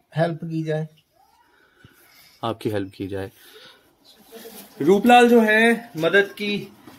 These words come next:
Speaker 2: ये भी अपील कर रहे हैं ताकि मेरी help जो है वो की जाए, मैं अपने पैरों पे एक बार फिर खड़ा हो पाऊं। यहाँ पर आज इनके घर पर social activist शीतल सिंह भी पहुंचे हैं जो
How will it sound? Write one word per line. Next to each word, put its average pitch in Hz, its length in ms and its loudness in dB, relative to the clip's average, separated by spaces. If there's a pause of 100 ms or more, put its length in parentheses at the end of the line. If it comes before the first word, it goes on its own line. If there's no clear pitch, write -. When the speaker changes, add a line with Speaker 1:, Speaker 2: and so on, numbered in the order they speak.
(160)
Speaker 2:
ये 190 180 0
भी 180 340 0
अपील 156 380 -2
कर 180 120 4
रहे 185 300 0
हैं 208 300 -4 (420)
ताकि 175 500 -2 (600)
मेरी 165 260 -2
help 165 180 -2
जो 165 160 -2
है 160 120 0
वो 156 120 -2
की 156 200 -4
जाए, 165 340 -4 (100)
मैं 151 160 -2
अपने 151 200 -4
पैरों 151 400 0
पे 151 140 0
एक 131 120 -6
बार 139 220 -6
फिर 180 140 -4
खड़ा 156 180 0
हो 147 140 2
पाऊं। 151 240 -8 (3000)
यहाँ 202 240 0
पर 240 100 2
आज 226 220 2
इनके 208 220 -2
घर 156 200 -4
पर 175 420 2 (520)
social 202 300 4
activist 180 520 4 (320)
शीतल 165 360 4
सिंह 175 200 2
भी 185 80 10
पहुंचे 165 340 2
हैं 175 220 0
जो 160 420 2